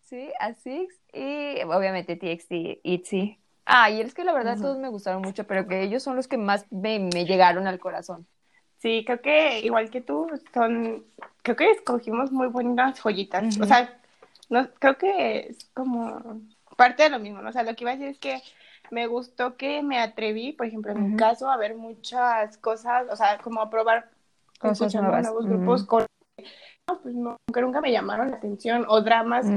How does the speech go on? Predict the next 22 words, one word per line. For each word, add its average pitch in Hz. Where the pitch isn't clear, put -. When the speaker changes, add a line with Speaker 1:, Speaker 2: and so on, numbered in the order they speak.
Speaker 1:
Mm. 185
Speaker 2:
quería 220
ver 233
o 220
que 208
no 202
quería 226
ver. 196
Speaker 1:
Ok. 190
Speaker 2:
<laughs> -
Pero 247
que 247
dije, 240
"Ah, 339
pues 285
está 269
bien". 262
Entonces 233
eso 294
me 302
gustó 208
porque 202